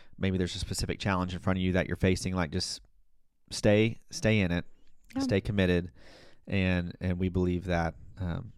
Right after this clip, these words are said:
Speaker 1: your parent, your kids will see that, and they'll, um, and they'll honor you, and
Speaker 2: Yeah.
Speaker 1: they'll come back.
Speaker 2: Yeah. I think so.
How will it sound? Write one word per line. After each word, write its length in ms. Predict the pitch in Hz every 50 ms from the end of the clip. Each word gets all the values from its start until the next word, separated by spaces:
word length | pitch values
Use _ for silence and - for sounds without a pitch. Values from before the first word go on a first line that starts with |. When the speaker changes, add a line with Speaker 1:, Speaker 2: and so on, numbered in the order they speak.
| - -
Speaker 1:
your 120 | - 98 95
parent, 240 | - 92 92 -
your 180 | - 92 92 90
kids 320 | - - - 107 95 85 90
will 60 | 85
see 220 | - - - 95 90
that, 240 | 87 80 80 - - _ _ -
and 240 | - 85 82 82 82
they'll, 400 | 85 85 85 85 80 80 78 - - -
um, 380 | 87 80 - 50 - 87 87 95 - - - - - - - - - -
and 220 | - 90 87 82 - -
they'll 120 | - 90 82
honor 240 | 64 85 87 87 87
you, 220 | 82 82 85 85 - - - - _ _ - -
and 100 | - 92
Speaker 2:
Yeah. 40 | 82
Speaker 1:
they'll 100 | 82 82
come 180 | - 90 85
back. 260 | 85 87 82 - - _ _ - - - - - -
Speaker 2:
Yeah. 120 | 294 330
I 1600 | 320 - - - - _ _ _ _ _ - - _ - - - - - - - - _ _ _ _ _ _ _ _ - - - -
think 120 | 254 233
so. 300 | - - 233 233 233 220